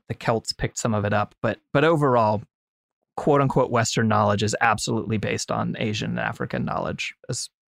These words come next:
far as anything I can tell. And then the other thing, in which I, I guess I, we covered in the introduction, is to know is that the, the first computers were people.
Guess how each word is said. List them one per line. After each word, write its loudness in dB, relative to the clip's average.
far -4
as -6
anything -6
I -6
can -10
tell. -14
And 2
then 2
the 4
other 4
thing, 2
in 2
which 0
I, -2
I -6
guess -4
I, -6
we -6
covered 0
in 0
the -2
introduction, 0
is -6
to 0
know 4
is -2
that -4
the, -2
the 0
first 2
computers 2
were -2
people. -4